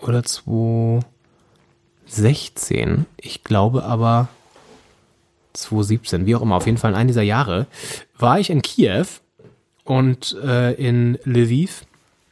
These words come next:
Und es ist ein, also es ist ein, nicht nur eigentlich, es ist ein sehr, sehr schönes Land. Ich habe jetzt ja nur so zwei Städte gesehen, ne?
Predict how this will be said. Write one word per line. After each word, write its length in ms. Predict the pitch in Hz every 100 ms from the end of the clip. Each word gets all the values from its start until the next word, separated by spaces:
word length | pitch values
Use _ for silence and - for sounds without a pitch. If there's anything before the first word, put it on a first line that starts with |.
| _ _ _ _ - -
Und 120 | 139
es 100 | 123
ist 100 | 127
ein, 200 | 147 151 220
also 180 | 143 147
es 100 | -
ist 60 |
ein, 380 | 156 156 151 139
nicht 120 | 127
nur 100 | 117
eigentlich, 220 | 101 143 131
es 60 |
ist 40 | 107
ein 80 | 110
sehr, 100 | 110
sehr 120 | 107
schönes 260 | - 95
Land. 260 | 104 101 131
Ich 60 | 110
habe 80 | 104
jetzt 100 | 104
ja 60 |
nur 100 | 98
so 80 | 95
zwei 360 | - 87 87 90
Städte 220 | - 95
gesehen, 240 | 87 90
ne? 120 | 92